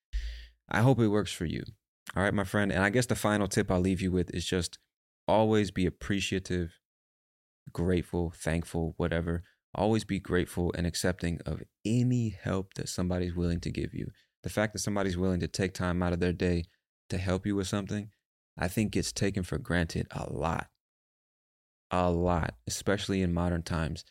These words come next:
But if somebody's willing to give you their time, the most precious resource we have, if, if they're willing to give that to you, you need to be thankful for that. Always thank them for their help.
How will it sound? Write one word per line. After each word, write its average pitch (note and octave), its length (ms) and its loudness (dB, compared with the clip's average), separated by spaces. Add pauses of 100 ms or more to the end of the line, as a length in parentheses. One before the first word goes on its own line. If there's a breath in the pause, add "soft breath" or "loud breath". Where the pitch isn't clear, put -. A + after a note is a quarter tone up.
(260 soft breath)
But - 80 -4
if E2 60 -2
somebody's A2 320 2
willing G2 240 0
to F2+ 100 -4
give F#2+ 220 0
you G2 140 -2
their F2+ 240 -2 (120)
time, - 640 -4 (1040)
the F2 60 -4
most F#2 220 -4
precious A2+ 460 2
resource G#2 420 0
we F2+ 120 2
have, F2+ 340 0
if, F2 140 -8
if - 180 -12
they're A#2+ 160 2
willing A#2 220 2
to - 80 -2
give G#2 280 2
that F2 200 0
to - 120 -4
you, C2+ 120 -2
you - 80 -4
need A2+ 140 -2
to - 40 -6
be F#2 140 -2
thankful F2+ 380 -2
for - 160 -8
that. G#1+ 200 -4 (580)
Always G#2 280 0
thank G2+ 260 -2
them F#2+ 140 -2
for F2+ 160 0
their F2 140 2
help. F#2 300 0